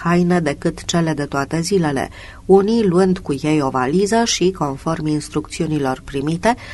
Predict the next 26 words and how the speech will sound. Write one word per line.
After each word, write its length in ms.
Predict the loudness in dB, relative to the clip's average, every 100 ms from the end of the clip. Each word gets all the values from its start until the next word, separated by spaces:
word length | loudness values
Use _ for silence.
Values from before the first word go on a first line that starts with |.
| -18
se 140 | -2 0
deplasaseră 840 | 0 2 0 2 0 2 2 4
mai 240 | 4 4 2
întâi 340 | 0 4 4
la 140 | 4 0
una 300 | 0 -2 -2
dintre 440 | -2 -4 -2 -4
gările 420 | -2 -4 -4 -6 -6
capitalei. 680 | -6 -8 -4 -2 -2 -8 -14 -20 -20 -18 -16 -16 -16 -18
Căldura 480 | 0 2 2 2 2 2
era 300 | 2 4 4
la 160 | 4
fel 260 | 2 2 2
de 100 | 2
insuportabilă 1080 | 2 2 0 -2 -4 -2 0 2 2 2 0
ca 140 | 0
în 140 | 0 0
ziua 280 | -4 -4 -4
precedentă, 840 | -4 -4 0 2 2 0 -2 -4 -2
iar 200 | 0 0
viața 520 | 0 0 0 0 -2
se 180 | 0 -2
derula 480 | -2 -2 0 -2 0
parcă 400 | 0 -2 -2 -4
cu 220 | 0 0 2
încetinitorul, 1040 | 2 2 -2 -4 -6 -4 -2 0 2 0